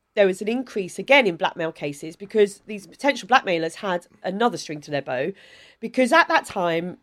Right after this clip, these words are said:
after World, during and after World War One, as we know by the way that they treated conscientious objectors and so on, cowardice was seen as, you know, it, it was really the worst thing you could be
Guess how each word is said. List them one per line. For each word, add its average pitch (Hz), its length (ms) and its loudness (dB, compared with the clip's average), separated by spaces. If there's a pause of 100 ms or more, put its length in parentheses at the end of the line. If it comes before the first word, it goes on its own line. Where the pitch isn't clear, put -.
(180)
after 214 280 6
World, 202 220 8
during 240 360 6
and 185 80 6
after 170 220 4
World 165 180 6
War 156 120 2
One, 151 240 2
as 160 140 -4
we 208 100 -4
know 233 280 8
by 208 200 8
the 180 140 -2
way 180 240 6
that 170 140 -4
they 165 100 -2
treated 185 440 -8
conscientious 165 540 -8
objectors - 460 -6
and 165 100 -6
so 165 180 0
on, 151 80 -4 (300)
cowardice 233 680 4
was 165 220 -10 (240)
seen 196 300 4
as, 170 320 -2
you 196 140 -2
know, 165 60 2
it, 147 220 6 (140)
it - 120 -10
was 196 140 -2
really 247 200 6
the 208 100 4
worst 196 320 8
thing 190 100 0
you 170 80 -6
could 160 140 -16
be 156 180 -4